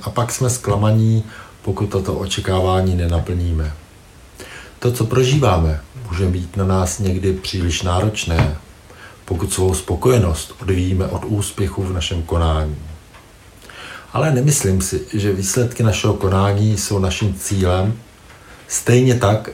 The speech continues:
jako není cílem dekorace divadelní hry, ve které se náš život odehrává.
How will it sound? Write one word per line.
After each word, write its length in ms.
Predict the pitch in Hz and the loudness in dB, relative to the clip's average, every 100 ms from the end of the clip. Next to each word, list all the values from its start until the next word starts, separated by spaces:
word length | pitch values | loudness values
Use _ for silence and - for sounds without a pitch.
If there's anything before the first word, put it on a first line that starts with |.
| - | -6
jako 240 | 92 85 101 | -4 -2 0
není 300 | 101 107 - | 2 2 2
cílem 600 | - 101 101 98 104 101 - - - | -2 0 2 2 0 -2 -8 -12 -2
dekorace 760 | 101 95 107 101 - 107 98 - | -2 2 2 2 0 -4 -4 -6
divadelní 720 | 92 95 98 98 98 98 87 | -2 0 2 2 2 2 0
hry, 340 | 80 80 92 95 - - - - | 0 0 -2 -4 -10 -20 -18 -6
ve 80 | 95 | -6
které 380 | - 98 101 | -2 0 2
se 140 | 98 104 | 0 0
náš 220 | 92 90 | 0 0
život 360 | 82 90 87 - | -2 -2 -2 -4
odehrává. 760 | 87 80 82 80 78 76 - | -2 0 0 0 0 -2 -4